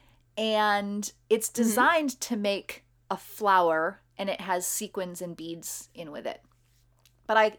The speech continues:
Speaker 1: I asked her, I was like,
Speaker 2: Cool.
Speaker 1: "Would there be enough supplies in this kit that I could use these supplies to do more, like, the abstract thing?" And she was like, "Yeah, definitely, you can do that." And so I ordered it, and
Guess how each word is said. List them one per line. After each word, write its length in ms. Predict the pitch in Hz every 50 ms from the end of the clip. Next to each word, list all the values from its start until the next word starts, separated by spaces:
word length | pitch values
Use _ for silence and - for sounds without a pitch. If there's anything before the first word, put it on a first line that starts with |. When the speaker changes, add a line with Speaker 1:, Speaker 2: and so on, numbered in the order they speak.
| _ -
Speaker 1:
I 140 | - 202 202
asked 240 | 220 269 330 330 -
her, 80 | 277 233
I 60 | 220
was 120 | 220 -
like, 200 | 214 196 190 -
Speaker 2:
Cool. 340 | - - 311 508 571 - - - _ _ _ _ _ _ _ _ _ _ _ _ -
Speaker 1:
"Would 200 | 220 269 262 220
there 120 | 269 254
be 160 | 240 285 302 294
enough 260 | 262 247 311 349 -
supplies 640 | - - 262 247 - - 262 247 240 247 254 254 226
in 120 | 226 208
this 200 | 190 185 185 -
kit 420 | - - - - 214 185 - - -
that 120 | 170 175
I 120 | 180 170 175
could 360 | - - 202 180 175 170 180 - _ _ _ _ _ -
use 520 | 190 170 180 208 226 240 247 226 208 190
these 340 | 180 - 190 220 240 247 226
supplies 640 | - - 220 214 - 196 175 170 170 165 165 170 - -
to 160 | - - 202
do 540 | 175 - 185 185 180 180 180 180 175 175 175 _ _ _ _ _ _ _ _ _ _ _ _ _
more, 260 | 190 190 202 196 185 180
like, 200 | 175 165 165 -
the 120 | - -
abstract 500 | 180 180 180 - - - 156 156 - -
thing?" 240 | - 160 156 - -
And 220 | - 180 180 180 175
she 140 | - 185
was 160 | 156 151 - 139
like, 240 | 135 127 - -
"Yeah, 200 | 214 254 320 320 - - 202
definitely, 480 | 214 208 220 - 240 247 - - 226
you 140 | 233 233 214
can 140 | - - 190
do 160 | 180 202 208
that." 240 | 208 208 208 202 - -
And 440 | - 190 185 180 180 180 175 - - _
so 380 | - - - 202 190 185 175 170
I 180 | - 170 180
ordered 340 | 160 175 185 190 196 196 190 196
it, 180 | 185 175 - -
and 360 | 190 180 170 170 165 - -